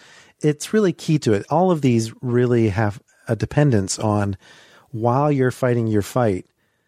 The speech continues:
you are having trouble getting food and water and electricity and things that you need for survival. So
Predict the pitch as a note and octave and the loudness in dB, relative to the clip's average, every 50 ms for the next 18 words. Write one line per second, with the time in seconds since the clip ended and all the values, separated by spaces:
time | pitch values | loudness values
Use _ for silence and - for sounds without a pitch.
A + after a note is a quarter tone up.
0 | _ _ _ _ _ _ _ _ - C3 B2 A#2+ A2+ A2 A2 A2 A2+ - _ _ | _ _ _ _ _ _ _ _ -4 -2 0 2 2 2 2 0 -2 -4 _ _
1 | - A#2+ A2 G#2 A2+ A#2+ G#2 A2 G2+ - - A#2+ G2+ G#2 G#2 G2+ A#2 A2 G#2+ G2+ | -2 0 0 2 2 0 0 -2 -2 -2 -2 0 0 0 0 0 0 0 0 -2
2 | F#2+ - - - A#2 G#2+ G#2+ A2 G2+ - A2 G#2 G2 G2 G2 - - - A#2 A2 | -4 -4 0 0 2 2 2 2 0 -2 -4 -4 -4 -4 -6 -8 -8 -4 0 2
3 | G#2+ G#2+ G#2+ G#2 G#2 G2+ G#2 G2 G2+ G#2+ G2+ F#2+ F#2+ F#2+ F#2 - _ _ - - | 2 4 4 4 4 4 2 2 0 -4 -4 -4 -4 -6 -8 -12 _ _ -20 -20
4 | _ _ _ _ _ _ _ - A#2+ A#2 G#2 - - - A2+ G#2 - A#2+ G#2 G#2 | _ _ _ _ _ _ _ 0 2 2 0 0 0 -2 0 0 0 0 2 2
5 | G#2 G#2+ G#2+ G#2+ G2+ G2+ - A#2+ G#2+ G#2 G2+ G#2 A2 G#2+ A2 G#2+ G#2 G2+ G2 - | 2 2 0 0 -2 -2 0 0 0 0 0 -2 -2 -2 -2 0 0 -2 -2 -2
6 | G#2 G2 - - G2 G2+ G2 G2+ G#2+ F#2+ F#2 E2+ F#2 F#2+ - - A2+ G#2 G#2 G2 | -2 -2 -2 -4 -4 -2 0 0 0 -2 -2 -4 -6 -4 -2 0 2 2 0 -2